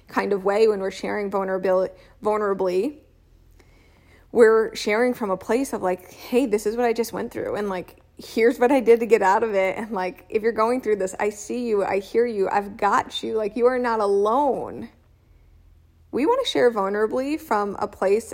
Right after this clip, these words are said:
of, like, a leadership style way, because that's the most empowering type of vulnerability, is, like, when you can come from this place of, like, "I get it, like, I'm in the shit," maybe you're sitting in it, or you just went through it,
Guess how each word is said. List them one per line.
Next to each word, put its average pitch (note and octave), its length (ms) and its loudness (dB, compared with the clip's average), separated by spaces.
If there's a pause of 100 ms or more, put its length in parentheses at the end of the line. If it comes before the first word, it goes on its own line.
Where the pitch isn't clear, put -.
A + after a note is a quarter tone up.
of, F#3+ 380 0 (220)
like, A3 160 -8
a G#3 40 -2
leadership G3+ 680 -2
style F#3 440 0
way, G3 420 -4 (580)
because G#3+ 240 -6
that's G3+ 320 0
the B3 80 -2
most G3+ 360 -4
empowering G3 840 -4 (380)
type G3 260 -2
of G3 80 -4
vulnerability, F#3+ 720 -2
is, - 200 -6
like, F3+ 260 -6 (240)
when G#3 140 -4
you A3+ 160 -2
can A#3+ 180 -4
come G3+ 260 -4
from G#3 200 -6
this F#3+ 100 -6
place G3+ 260 -2
of, - 80 -6
like, F3 300 -4
"I G#3+ 200 4
get G#3 340 -2
it, E3 160 0
like, D#3+ 200 -4
I'm B3+ 280 -2
in A3 300 -4
the G#3+ 100 -4
shit," A#3+ 420 -2
maybe G#3+ 220 -2
you're G#3 100 2
sitting G#3+ 360 -2
in B3 100 -2
it, D4+ 200 -4 (520)
or G#3 160 2
you G#3 120 -2
just G3+ 280 0
went G#3 240 -2
through G#3+ 240 4
it, C#4 340 2